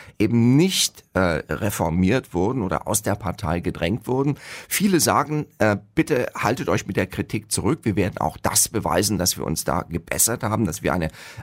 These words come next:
alte Partei noch sind, im Namen aber eben eine neue Nea Demokratia sein wollen.“ Und auch da wird es ein spannendes, ähm, Beobachten geben,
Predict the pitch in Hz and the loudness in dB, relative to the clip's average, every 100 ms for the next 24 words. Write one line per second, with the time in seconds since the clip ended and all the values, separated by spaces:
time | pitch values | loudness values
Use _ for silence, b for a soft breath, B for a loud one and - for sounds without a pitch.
0 | - - 101 147 143 - 95 - 82 120 | -8 2 2 2 -2 0 0 0 0 2
1 | 104 95 78 101 175 - - 92 87 - | 2 0 0 2 2 0 0 4 4 4
2 | 110 135 127 104 98 73 - - - 92 | 2 0 0 0 2 0 -2 -6 -4 0
3 | 98 B B - 107 113 135 160 90 - | 0 B B 0 4 6 6 6 4 2
4 | 95 98 95 98 113 110 80 87 - 80 | 4 6 6 6 4 2 0 -2 -2 -4
5 | 80 - 98 78 - 82 92 95 131 135 | -4 -4 0 0 -4 -6 -2 -2 0 0
6 | 120 123 113 B B B 95 - 82 - | 2 2 -2 B B B -2 0 -2 -2
7 | 90 101 127 127 113 B 98 113 110 95 | 0 2 0 -2 -16 B -2 -2 -2 -4
8 | 85 87 - - 64 120 135 110 101 - | -2 -2 -4 -4 -2 0 0 0 -2 -4
9 | - 92 90 85 87 71 65 90 90 - | -2 0 2 2 0 0 -2 0 -2 -2
10 | 92 85 95 90 87 - | -6 -2 0 2 0 -2